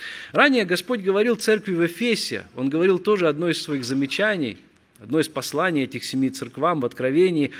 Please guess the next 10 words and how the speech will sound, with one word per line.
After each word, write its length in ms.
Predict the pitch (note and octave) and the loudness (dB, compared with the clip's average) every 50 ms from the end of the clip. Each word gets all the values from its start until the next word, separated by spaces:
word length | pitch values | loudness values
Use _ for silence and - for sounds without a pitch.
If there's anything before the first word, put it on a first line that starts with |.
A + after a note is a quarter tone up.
| - - - - | -18 -18 -14 -12
Откровение, 560 | - A#2+ - - D3+ E3+ F#3+ G3 F#3 E3+ D#3 | -12 -8 -2 2 2 4 4 2 2 0 -2
вторая 320 | C#3 - D#3 D3 D#3+ D#3+ D3 | -2 0 0 2 2 2 2
глава, 260 | D3 D#3 D#3+ D#3 D3+ | 2 2 4 2 2
четвёртый 500 | - - - - F3 F3+ D#3+ - E3+ D#3+ | 0 -4 -4 0 0 0 0 0 -2 -4
стих. 360 | - - - F#3 E3+ - - | -6 -4 -4 -4 -4 -4 0
«Но 180 | E3+ F3+ F#3 F3+ | 4 6 6 6
имею 360 | F3 F3+ G3 B3+ C#4 B3+ A3+ | 6 4 4 2 2 2 0
против 380 | - - A3+ G#3+ A3 G3+ E3+ | 0 0 0 0 0 -2 -8
тебя 260 | - - F#3+ E3 E3+ E3 | -8 -4 -2 0 0 -2
то, 380 | E3 - - A#3+ C4+ C#4 - | -2 0 0 2 2 0 -2